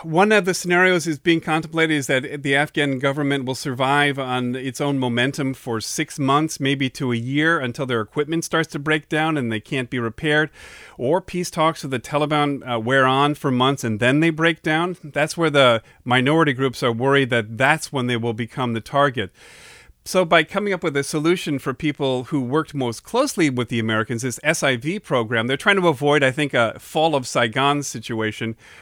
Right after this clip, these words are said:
where people are, are rushing to get, uh, get to the U S embassy while the Taliban are at the outskirts of Kabul. But we know that many more people, there are many more people who work with the Americans than ever applied for the S I V program,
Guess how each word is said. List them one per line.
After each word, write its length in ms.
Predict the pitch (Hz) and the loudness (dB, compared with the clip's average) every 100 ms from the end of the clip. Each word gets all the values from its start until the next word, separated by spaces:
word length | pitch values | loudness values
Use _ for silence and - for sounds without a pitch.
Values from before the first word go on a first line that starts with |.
| - | -6
where 200 | 147 147 | -2 0
people 380 | - 180 165 139 | 0 -4 0 2
are, 260 | 127 113 | 2 0
are 120 | 120 113 | -4 -4
rushing 480 | 117 139 - 139 | 0 -2 0 -4
to 100 | 123 | -4
get, 160 | 120 135 | -2 0
uh, 160 | 131 139 - | 0 -2 -6
get 120 | 139 | -8
to 60 | 147 | -6
the 120 | 123 | -6
U 260 | 123 143 135 | -2 2 2
S 200 | 131 - | 2 0
embassy 520 | 127 123 113 127 117 | -2 -2 -4 -6 -4
while 160 | 117 113 | -2 -2
the 100 | 113 | -4
Taliban 580 | - 143 143 120 120 | -6 -4 -2 0 0
are 120 | 117 113 | 0 -2
at 120 | 110 | -2
the 120 | 117 | 2
outskirts 480 | 127 - - 127 - | 2 0 -4 -4 -4
of 140 | 110 | -10
Kabul. 500 | - 139 147 120 98 - - - - - - | -8 -2 -2 -2 -6 -10 -20 -20 -20 -20 -6
But 120 | 185 | -2
we 180 | 185 196 | 0 2
know 200 | 214 202 | 4 6
that 220 | 190 156 | 4 4
many 300 | 156 196 214 | 2 2 2
more 180 | 180 147 | 0 -2
people, 580 | - 170 151 135 120 85 | -4 -6 -2 -4 -4 -8
there 140 | 131 131 | -2 0
are 40 | |
many 200 | 151 170 | 0 0
more 180 | 143 127 | 0 -2
people 300 | 151 139 123 | -4 -6 -4
who 80 | 117 | -2
work 280 | 123 120 | -2 -2
with 140 | 131 113 | -6 -4
the 120 | 117 | -4
Americans 520 | 113 117 117 123 113 | -2 0 -2 -4 -6
than 160 | 117 127 | -4 -4
ever 300 | 147 147 123 | -4 -2 -2
applied 360 | - 123 117 | 0 2 2
for 100 | 110 | 0
the 120 | 110 113 | -2 -2
S 160 | 110 | -2
I 100 | 107 | -4
V 220 | 104 135 147 | -4 -4 -6
program, 600 | - 104 92 110 92 | -4 -4 -4 -6 -6